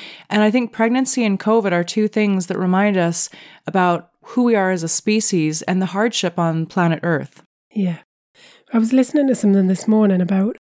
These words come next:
Speaker 2: how actually our needs and the basic needs that we've got as human beings haven't changed
Speaker 1: Mm.
Speaker 2: for thousands of years, but the environment around us has.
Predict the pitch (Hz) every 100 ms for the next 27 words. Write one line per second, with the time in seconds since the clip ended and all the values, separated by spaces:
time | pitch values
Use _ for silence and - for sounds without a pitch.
0 | - - 220 208 202 196 202 _ _ _
1 | _ _ 233 220 - 196 190 240 226 220
2 | 208 240 233 226 202 - 466 196 190 185
3 | - _ 220 214 220 220 202 202 185 269
4 | 208 - 226 262 - 214 190 190 196 180
5 | 175 208 202 214 196 180 175 - _ -
6 | - 156 185 180 175 196 190 214 196 196
7 | 190 196 196 202 233 - - - - _
8 | - 247 233 208 202 214 220 214 247 240
9 | 214 220 220 220 - 220 233 294